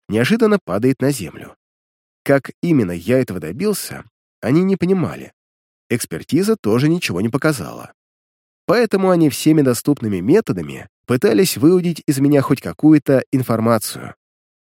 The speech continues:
«Зачем преследовали Назара Сергеевича Зайцева?» спросил меня мужчина в форме,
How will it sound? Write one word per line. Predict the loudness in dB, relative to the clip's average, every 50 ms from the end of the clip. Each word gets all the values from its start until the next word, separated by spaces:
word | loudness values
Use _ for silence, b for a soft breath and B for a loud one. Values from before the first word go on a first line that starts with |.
| _ _ _ _ _ _ _ _ _ _ _ _
«Зачем | -6 -4 -2 0 2 2 2 2
преследовали | 0 -2 -4 0 2 2 2 2 2 0 -4 -4
Назара | -6 -4 -4 -2 -2 0 0 0 0
Сергеевича | -2 -2 -2 0 2 4 4 4 4 2 0 -2 -2
Зайцева?» | 0 2 2 2 0 -2 -6 -12 -14 -16 -18 -18 _ _ _ _ _ _ _ _ _ _ _ _ _ _ _
спросил | -16 -14 -8 -6 -6 -4 -2 0 2 2 4
меня | 4 4 4 4
мужчина | 4 4 2 2 2 2 2 2
в | 0
форме, | -2 0 0 2 2 0 -2 -10 -14 -16